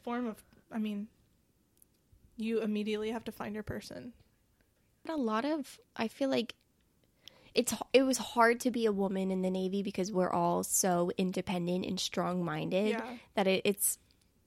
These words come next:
Speaker 2: it's hard 'cause it's, it's like, I don't know why, we all get, like, this competitive sense.
Speaker 1: Yeah.
Speaker 2: But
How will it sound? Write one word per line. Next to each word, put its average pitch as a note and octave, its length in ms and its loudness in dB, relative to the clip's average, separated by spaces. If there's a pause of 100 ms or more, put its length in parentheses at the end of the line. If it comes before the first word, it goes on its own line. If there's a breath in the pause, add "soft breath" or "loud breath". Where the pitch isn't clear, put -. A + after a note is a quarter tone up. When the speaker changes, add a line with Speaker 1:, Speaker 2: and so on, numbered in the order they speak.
(140)
Speaker 2:
it's F#3+ 180 2
hard D#3+ 380 0
'cause E3+ 140 -2
it's, F3 220 -8
it's - 220 -2
like, F3+ 180 2 (100)
I F3+ 100 4
don't F#3+ 100 4
know F#3 100 6
why, D#3+ 260 0
we E3 120 0
all E3+ 140 2
get, E3 180 -6
like, G3 140 -4
this - 180 -4
competitive F3+ 960 0
sense. - 480 -8
Speaker 1:
Yeah. A#3+ 320 -2 (320 loud breath)
Speaker 2:
But F3 320 2